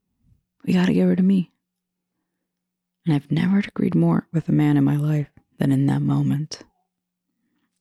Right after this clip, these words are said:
And the clown finally exits. And here's the thing with Mister Jerry West. Turns out he had a far greater executive career than he did as a player.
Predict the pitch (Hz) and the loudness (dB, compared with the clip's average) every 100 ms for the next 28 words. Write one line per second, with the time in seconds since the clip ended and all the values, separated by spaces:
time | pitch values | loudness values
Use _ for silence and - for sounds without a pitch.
0 | _ 160 143 139 175 _ _ _ 147 - | _ -2 0 -2 -8 _ _ _ -6 -6
1 | - 190 208 214 214 - _ 165 170 170 | -2 0 2 2 0 -4 _ 0 2 2
2 | 170 - 127 - - - - - - _ | 0 -4 -8 -8 -10 -10 -12 -14 -14 _
3 | _ _ _ _ 151 135 151 165 170 220 | _ _ _ _ -4 0 0 0 0 0
4 | 247 226 214 - - 196 196 196 247 226 | 0 0 0 -2 -4 0 2 2 0 0
5 | - - _ _ _ _ _ _ 214 233 | -4 -10 _ _ _ _ _ _ -2 0
6 | 226 262 254 - - _ - 233 226 - | 2 2 0 -2 -8 _ -4 0 2 0
7 | - - 196 208 240 262 _ - 208 208 | -2 -2 0 2 2 -2 _ -2 0 0
8 | - - 160 165 185 202 208 - 180 190 | -2 -2 -2 0 0 0 0 0 0 2
9 | 214 180 185 _ _ _ _ _ _ 190 | 2 0 -2 _ _ _ _ _ _ 2
10 | 196 180 180 170 175 - 220 170 | 2 2 2 0 -2 -2 0 -2